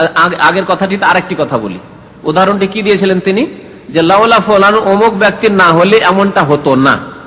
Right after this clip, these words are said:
নেতিবাচক বললেন। ইতিবাচক যেমন, অমুক ব্যক্তি হলে এটি হয়ে যেত, তাই না?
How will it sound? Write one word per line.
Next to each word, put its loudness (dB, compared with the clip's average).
নেতিবাচক 0
বললেন। -2
ইতিবাচক 0
যেমন, 0
অমুক 2
ব্যক্তি 0
হলে 4
এটি -2
হয়ে 4
যেত, 0
তাই 0
না? 2